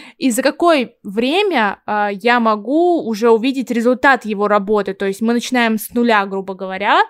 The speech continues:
Мне нужна там, э, узнаваемость моего бренда, например, ну, возьмём кафе, сферу услуг. И плюс ещё, а, наверное, чтобы, ну, повышение чеков. Среднее кафе, вот.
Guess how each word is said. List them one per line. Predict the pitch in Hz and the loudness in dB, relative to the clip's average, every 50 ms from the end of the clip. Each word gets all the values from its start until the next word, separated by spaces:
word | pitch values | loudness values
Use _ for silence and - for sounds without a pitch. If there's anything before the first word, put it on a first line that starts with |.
| _ _ _ _ | _ _ _ _
Мне | 233 226 | -2 -2
нужна | 220 214 - 226 220 | -2 -2 -2 -4 -2
там, | 220 208 208 - - | -2 -6 -6 -8 -12
э, | - - - | -18 -18 -12
узнаваемость | - 240 214 196 233 226 208 202 220 247 311 392 453 427 427 415 392 - - - - - _ _ | -10 -8 -4 0 0 0 2 4 4 4 4 4 4 4 4 2 2 0 -6 -14 -20 -20 _ _
моего | 277 285 277 277 262 262 285 285 285 269 | -2 0 0 0 2 2 4 4 4 4
бренда, | 214 196 233 240 240 240 240 240 233 233 214 220 214 220 226 233 - _ | 4 2 2 2 4 2 2 2 0 0 0 0 0 0 -2 -6 -14 _
например, | 226 226 226 220 226 233 226 226 220 220 214 214 - _ _ | -6 -6 -6 -4 -2 -2 -2 0 -2 -2 -4 -6 -10 _ _
ну, | - 233 220 202 196 202 _ 202 | -8 -8 -6 -6 -8 -12 _ -8
возьмём | 208 226 196 233 233 226 | -8 -6 -4 -4 -4 -4
кафе, | 220 - 214 - - - 202 196 190 185 185 196 | -4 -6 -12 -12 -10 -10 -8 -8 -8 -10 -12 -14
сферу | - - - 208 202 196 190 190 | -20 -12 -10 -8 -8 -6 -8 -10
услуг. | 190 - - - 196 196 196 - _ - - - - - - | -12 -14 -10 -8 -8 -8 -8 -10 _ -20 -20 -20 -20 -20 -10
И | - 247 247 254 | -6 -4 -4 -4
плюс | 214 - 254 277 320 403 392 - - | -4 -2 0 2 2 2 2 0 -8
ещё, | 254 - - - 254 269 277 | -8 -8 -8 -2 0 2 4
а, | 294 302 302 302 277 247 220 - - 208 208 214 208 202 202 | 6 6 6 6 6 4 4 2 0 -2 0 0 -2 -2 -2
наверное, | 202 208 202 226 285 349 330 330 320 285 254 240 | -4 -4 -2 0 0 0 0 -2 0 0 0 0
чтобы, | 226 - - 247 214 220 220 220 | -2 -4 -6 -6 -2 -2 -2 -2
ну, | 214 214 208 196 | -2 -4 -6 -6
повышение | 196 - 214 220 226 - 269 277 277 269 240 | -8 -8 -8 -8 -4 -2 -2 -2 0 -2 -4
чеков. | 233 - - - 196 196 196 - 185 185 - _ _ _ | -4 -6 -8 -6 -6 -6 -6 -8 -12 -12 -12 _ _ _
Среднее | - - 277 339 320 311 262 214 | -6 -2 -2 -2 -2 -2 -4 -4
кафе, | - 208 - - 226 214 214 | -6 -8 -8 -6 -6 -6 -6
вот. | 196 190 190 185 - _ _ | -6 -8 -12 -14 -16 _ _